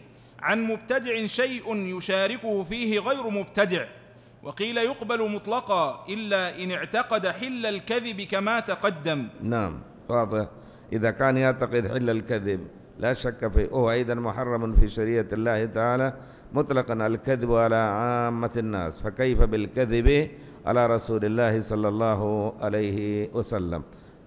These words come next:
Speaker 2: يستحل. أما إذا كان هناك له تاويل أيضا،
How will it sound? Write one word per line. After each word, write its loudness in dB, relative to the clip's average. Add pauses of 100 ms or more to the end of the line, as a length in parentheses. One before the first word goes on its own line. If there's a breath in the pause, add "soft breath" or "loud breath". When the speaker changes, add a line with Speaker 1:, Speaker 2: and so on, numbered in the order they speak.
Speaker 2:
يستحل. 2 (180)
أما 0
إذا 2
كان -2
هناك -2 (280)
له 2
تاويل 4
أيضا، 0